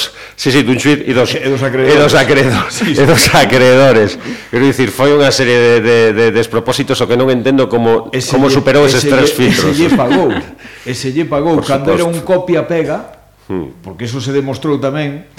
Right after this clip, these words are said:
Speaker 1: Sí, del Rincón
Speaker 2: Eh,
Speaker 1: del Vago, non?
Speaker 2: era un, no, no,
Speaker 1: <laughs>
Speaker 2: era un copia-pega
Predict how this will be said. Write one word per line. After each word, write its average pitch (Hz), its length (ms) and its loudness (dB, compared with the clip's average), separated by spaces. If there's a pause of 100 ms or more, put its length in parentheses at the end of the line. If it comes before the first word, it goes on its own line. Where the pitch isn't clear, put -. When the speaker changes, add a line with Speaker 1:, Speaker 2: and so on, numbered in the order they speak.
(180)
Speaker 1:
Sí, 87 240 -8
del 90 160 -4
Rincón 110 320 -2
Speaker 2:
Eh, - 20 2
Speaker 1:
del 113 80 0
Vago, 101 220 0
non? 123 80 0
Speaker 2:
era 165 480 -4
un, 160 160 -2
no, 180 160 0
no, 180 120 0 (120)
Speaker 1:
<laughs> - 0 -
Speaker 2:
era 160 240 -2
un 190 240 -2
copia-pega 180 800 -4